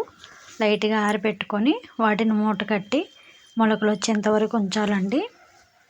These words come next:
అంటే ఒక ట్వంటీ ఫోర్ అవర్స్ మనం నానపెట్టాం కదా, మళ్ళీ ఇంకో ట్వంటీ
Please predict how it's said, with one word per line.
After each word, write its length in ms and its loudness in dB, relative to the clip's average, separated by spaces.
అంటే 200 2
ఒక 200 0
ట్వంటీ 320 0
ఫోర్ 240 4
అవర్స్ 360 0
మనం 260 4
నానపెట్టాం 540 0
కదా, 180 2
మళ్ళీ 260 4
ఇంకో 160 2
ట్వంటీ 240 -2